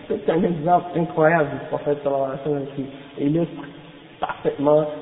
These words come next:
exactement pour nous faire comprendre qu'est-ce qui manque jusqu'à la venue du jugement dernier. Hein ?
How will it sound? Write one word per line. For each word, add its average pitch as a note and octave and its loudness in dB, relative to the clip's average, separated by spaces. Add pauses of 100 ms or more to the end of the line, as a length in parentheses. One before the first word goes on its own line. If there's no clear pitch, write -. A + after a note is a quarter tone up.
(220)
exactement C#3+ 2
pour C#3+ 0
nous C#3 0
faire D3 2
comprendre D3+ 2 (400)
qu'est-ce E3+ -2
qui - -2
manque D3+ 8 (320)
jusqu'à D3 2
la C3+ 4
venue C#3 0
du C3 -6
jugement C3 -4
dernier. B2 -6 (920)
Hein ? C3+ 2